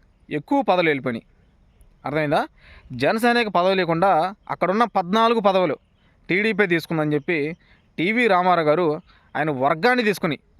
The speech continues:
రోడ్డు మీదకి వచ్చి ఒక చిన్న ధర్నా చేశాడండి. అది పెద్ద ధర్నా కూడా కాదు, ఒక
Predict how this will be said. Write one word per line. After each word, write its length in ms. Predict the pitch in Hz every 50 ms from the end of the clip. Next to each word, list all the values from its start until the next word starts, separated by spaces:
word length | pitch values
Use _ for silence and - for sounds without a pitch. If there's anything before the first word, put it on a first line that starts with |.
| - - - _ _ _ -
రోడ్డు 360 | 117 123 135 170 233 240 254
మీదకి 240 | 240 220 196 180 170
వచ్చి 400 | 165 151 - 196 170 151 170 185 - _ _ _ _ -
ఒక 100 | 139 139
చిన్న 500 | 151 - - - 175 190 214 226 233 247
ధర్నా 280 | 233 180 185 - 202 202
చేశాడండి. 540 | 196 190 170 175 175 165 160 147 147 139 - _ _ _ _ _ _ _ -
అది 120 | 127 135 139
పెద్ద 360 | - 143 139 147 156 175 220
ధర్నా 280 | 196 202 196 196 202 196
కూడా 160 | 185 202 180
కాదు, 180 | 175 151 139 - -
ఒక 160 | - 151 165